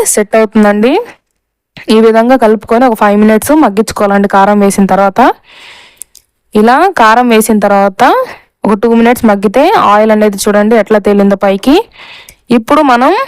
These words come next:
వాటర్ కావాలనుకుంటే యాడ్ చేసుకోవచ్చండి, లేదు మాకు ఇలా చాలనుకున్నప్పుడు యాడ్ చేసుకోని అవసరం లేదు. నేనైతే కాస్తంత వాటర్ యాడ్ చేస్తున్నాను, అప్పుడే ఎక్కడైనా ఉడకకపోయినా ఉడుకుతుందండి.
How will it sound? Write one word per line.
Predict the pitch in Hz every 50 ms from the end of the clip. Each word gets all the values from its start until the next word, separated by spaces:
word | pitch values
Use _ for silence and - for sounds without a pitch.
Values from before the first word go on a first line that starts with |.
| - - _ _ _ _ - 208
వాటర్ | 214 220 233 226 269 262 254 240
కావాలనుకుంటే | 220 220 220 226 226 220 220 220 214 233 233 214 208
యాడ్ | 202 208 202 -
చేసుకోవచ్చండి, | 226 214 - - 208 202 - - 202 196 202 208 254 302 370 330 226
లేదు | 202 208 214 214 233 233
మాకు | 226 214 - 214
ఇలా | 202 202 202 -
చాలనుకున్నప్పుడు | 208 202 202 208 214 214 214 196 214 202 196 196 190 - - 269 339 403 - - - - - - - _ - 196
యాడ్ | 208 220 202 247
చేసుకోని | 233 220 208 - - - 214 208 208 202 202 196
అవసరం | 196 190 - - 208 202 190
లేదు. | 190 190 190 240 311 415 - - - - - - - - -
నేనైతే | 220 202 208 214 214 208 269 269
కాస్తంత | - 226 214 - - 226 214 196 214 202 196
వాటర్ | 196 196 196 196 208 202 220 214
యాడ్ | 208 208 - -
చేస్తున్నాను, | 208 208 185 - 208 196 202 214 226 214
అప్పుడే | 190 - 202 208 240 269 262 214
ఎక్కడైనా | - - 202 202 202 196 196
ఉడకకపోయినా | 196 208 - 226 220 208 - 208 208 208 220 262 339 453 508 - - _ _ _ _ _ _ _ _ _ - - - -
ఉడుకుతుందండి. | 214 220 233 226 233 220 214 208 202 202 202 226 262